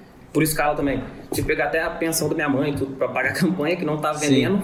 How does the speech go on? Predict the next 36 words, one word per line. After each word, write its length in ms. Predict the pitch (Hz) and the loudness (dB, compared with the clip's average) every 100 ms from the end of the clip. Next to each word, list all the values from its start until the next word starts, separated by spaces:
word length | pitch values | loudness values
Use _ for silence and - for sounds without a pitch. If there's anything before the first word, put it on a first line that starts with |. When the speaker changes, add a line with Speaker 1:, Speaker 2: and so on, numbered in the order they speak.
| - | 0
Speaker 1:
Foi 140 | 151 | -2
até 180 | 143 156 | 0 0
onde 160 | 156 | 0
eu 40 | 156 | 0
falei 300 | 151 143 147 | 0 2 2
desse 180 | 147 - | 0 0
produto, 520 | 143 135 151 175 190 - - - - - | -2 2 2 2 0 0 -12 -20 -20 -6
que 100 | - | 0
era 200 | 120 117 | 2 2
essa 180 | 120 123 | 0 -2
parte 320 | 120 120 - | 0 -2 -2
de 100 | 117 | -6
carro. 300 | - 147 156 127 | -2 -2 -2 -2
Então 140 | 147 | 0
eu 60 | 156 | 0
comecei 280 | 165 165 180 | 0 0 -2
a 40 | |
vender 120 | 175 | 0
Speaker 2:
Sim. 80 | 180 | 2
Speaker 1:
ela 160 | 196 180 | 2 0
e 40 | |
tal. 320 | 180 180 180 - - - | 0 -2 -2 -8 -10 -2
Tive 140 | 175 | 0
esse 120 | 180 | 2
monte 160 | 185 185 | 2 2
de 60 | 180 | 0
estorno, 580 | 165 180 220 226 220 - - - | 4 4 4 2 -4 -8 -12 -6
vi 200 | 143 190 | 0 2
lá 180 | 190 180 | 2 0
seu, 720 | 180 160 151 135 - 110 - | 0 2 2 2 -2 -6 -4
a 400 | 120 120 107 98 127 | -2 0 0 -2 0
mentoria 420 | 139 151 147 196 | 2 2 2 2
e 40 | |
tal, 220 | 190 165 180 | 2 0 0
me 60 | |
ajudou. 460 | 165 151 170 196 196 | -2 -2 0 0 -2